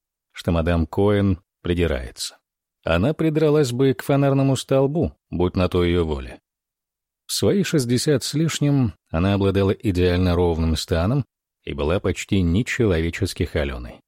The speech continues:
Однако в интересах Шарлиз было расправить плечи, хотя дальше расправлять просто некуда. Спина сломается. Сьюзан искоса поглядела на неё и улыбнулась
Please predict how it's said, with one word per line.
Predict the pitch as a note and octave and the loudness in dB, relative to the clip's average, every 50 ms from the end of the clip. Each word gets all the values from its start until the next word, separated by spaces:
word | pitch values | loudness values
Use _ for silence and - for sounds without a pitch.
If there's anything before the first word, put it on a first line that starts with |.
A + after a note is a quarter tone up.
| _ _ _ _ _ _ _ _ _ _ _ _ _ _ _ _ | _ _ _ _ _ _ _ _ _ _ _ _ _ _ _ _
Однако | - E2 D#2+ D2 D2+ A2 E3 F3 - - F3 | -2 -2 0 0 0 -2 -2 -2 -2 -2 0
в | D#3+ F3 | 0 0
интересах | E3 - - D3 C#3+ D3+ D3 - E3 C#3 - | 0 0 0 0 2 2 0 0 0 -2 -2
Шарлиз | - - D#3+ C#3+ B2 G#2+ G#2 G#2+ A#2 B2 - - | 0 0 0 2 2 2 2 2 0 0 -2 -2
было | G2+ G2+ G#2 A2 A#2 | 0 0 2 2 2
расправить | A#2 C3 A#2 G#2+ - - F2 E2 D#2+ D#2+ D#2 D#2 - - | 2 0 -2 -4 -4 -2 0 0 2 2 0 -2 -4 -4
плечи, | - E2 D#2+ D#2 D2+ - - - D#2 - - _ _ _ _ _ _ _ _ | -4 -2 0 0 -2 -2 -2 -4 -4 -6 -8 _ _ _ _ _ _ _ _
хотя | _ - - E2+ D#2 - - D2+ C#2 C2+ | _ -4 -2 -2 -2 -2 -4 -4 -4 -4
дальше | C#2 C#2+ D2 E2+ G#2 - - C3+ B2+ | -4 -2 -2 -2 -2 -2 -2 -2 -2
расправлять | C3 - - - B2+ B2 A#2+ A#2 B2 B2 - - | -2 -2 -4 -2 -2 -2 0 0 0 -2 -2 -4
просто | - - D2 - - - D#2 D2 | -6 -6 -6 -6 -6 -6 -4 -4
некуда. | D2 C#2+ B1+ - - B1+ B1+ A1+ - - _ _ _ _ _ _ _ _ _ _ | -2 -4 -6 -8 -12 -14 -14 -14 -16 -16 _ _ _ _ _ _ _ _ _ _
Спина | - - - G#3 G#3 F#3+ A2 | -14 -6 -2 0 2 2 0
сломается. | - - D#2 C#2 C2+ C2 C2 B1 - - - - - _ _ _ _ _ _ _ _ _ _ _ _ _ _ _ _ _ _ _ _ | 0 -2 -4 -6 -6 -10 -12 -12 -12 -12 -12 -12 -16 _ _ _ _ _ _ _ _ _ _ _ _ _ _ _ _ _ _ _ _
Сьюзан | - - - - A#2 G#2+ G2+ F#2 G2+ G2 F#2+ F#2 | -12 -8 -2 0 0 0 2 2 2 2 2 2
искоса | F#2 E2+ - - F#2+ - - - - | 0 0 0 -2 -2 -2 -2 -4 -2
поглядела | - E2+ D#2+ F2 F2 E2+ E2+ F#2 F2 F2 E2+ | -2 -2 0 0 0 0 2 2 2 2 2
на | F2 E2+ | 2 2
неё | E2+ E2+ E2+ F#2 A#2+ C#3+ | 2 2 2 2 2 0
и | - - - G#2 | -2 -2 -2 0
улыбнулась | G2 F#2 F2+ F2+ F2 D#2+ D#2+ F2+ G#2+ C3 C3+ A2 - - - | 0 2 2 0 0 0 0 -2 0 0 0 -2 -2 -4 -10